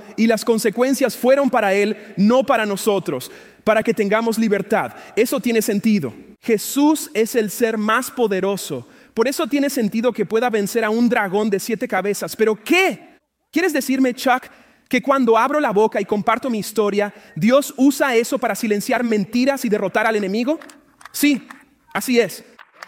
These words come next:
Sí, lo hace. Tú y yo tenemos una historia que contar.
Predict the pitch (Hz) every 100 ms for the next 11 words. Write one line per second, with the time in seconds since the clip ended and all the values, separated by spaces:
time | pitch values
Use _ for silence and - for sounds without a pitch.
0 | - - - 269 233 160 - - - 175
1 | 185 214 - - 139 - - - - -
2 | - - - 226 247 202 269 285 254 254
3 | 240 254 240 226 - 240 233 220 233 220
4 | 202 196 131 131 - -